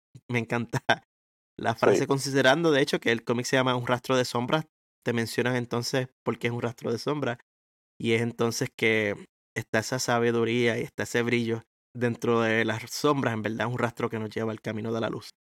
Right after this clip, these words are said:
Speaker 1: Cosa preciosa.
Speaker 2: Sí, muy bueno.
Speaker 1: Oye, Cristian, vamos a hacer algo que no hemos hecho antes aquí entre nuestras tertulias.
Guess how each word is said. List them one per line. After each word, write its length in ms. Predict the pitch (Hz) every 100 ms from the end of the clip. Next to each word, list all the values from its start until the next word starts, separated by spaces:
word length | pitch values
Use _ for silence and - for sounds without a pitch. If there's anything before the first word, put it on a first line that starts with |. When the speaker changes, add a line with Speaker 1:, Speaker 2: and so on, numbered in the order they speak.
| _ _
Speaker 1:
Cosa 240 | 110 - 139
preciosa. 640 | 160 - - 127 - 120 _ - - _ _ _ - 135 - -
Speaker 2:
Sí, 160 | 101 90 _ _ _ - - _ -
muy 140 | 107
bueno. 320 | 107 104 98 - _ _ _ _ -
Speaker 1:
Oye, 140 | 196
Cristian, 400 | 190 202 247 208 143
vamos 480 | 131 151 180 170
a 40 | 165
hacer 220 | 160 160
algo 220 | 170 175
que 100 | 160
no 180 | 156 160
hemos 200 | 165 151
hecho 220 | 165 156
antes 420 | 135 147 147 131 - -
aquí 320 | 127 120 127
entre 380 | 143 139 127 120
nuestras 260 | 120 - 120
tertulias. 500 | 123 - 123 143 120